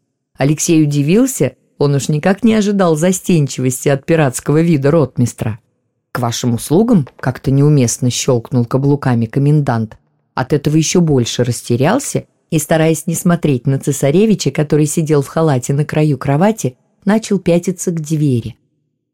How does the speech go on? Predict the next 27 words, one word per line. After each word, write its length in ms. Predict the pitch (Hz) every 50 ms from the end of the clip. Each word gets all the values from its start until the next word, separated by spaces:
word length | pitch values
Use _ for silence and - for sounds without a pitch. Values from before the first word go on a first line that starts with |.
| _ _
"Прошу 320 | - 180 139 127 - - 143
прощения, 560 | - 123 110 - - 180 180 175 139 113 113 - _ _ _ _ _ _ _
мне 240 | - 117 147 170 180
нужно 340 | 151 151 147 - 147 131 123
идти, 300 | 117 - - 127 117 - _ _ _
служба". 540 | - - - - 143 143 127 123 110 101 - _ _ _ _ _ _ _ _ _ _ _ _ -
После 220 | 160 151 - 170 151
чего 260 | - - 160 170 165
пулей 480 | 147 - - 196 226 240 226 226 220
выскочил 540 | 180 151 147 175 - - 180 170 - 170 160
в 80 | - -
коридор. 440 | - 143 139 131 127 127 127 127 _ _ _ _ _ _ _ _
"Странный 500 | - - - 170 170 185 208 214 196 180
какой-то 460 | - 185 180 - 180 165 160 - 156
человек, 580 | - - 156 160 175 190 185 160 131 - - -
потешный 540 | - 165 156 - 170 151 - - 151 143
комендант", 720 | 147 - 156 156 170 190 208 196 170 147 131 131 127 - - _ _ -
улыбаясь, 520 | 151 151 156 165 160 156 143 135 131 -
пожал 320 | - 147 147 147 143 131
плечами 540 | 127 - 147 147 147 - 156 139 131 131 127
Алексей. 520 | 131 151 160 151 - - 156 139 120 117 - _ _ - - - _ _ _ _ _
"А 80 | - 143
что 220 | - - - 160
у 20 | 165
него 240 | 180 208 196 202 208
с 100 | - -
усами?" 500 | - 240 - - 175 143 127 127 131 147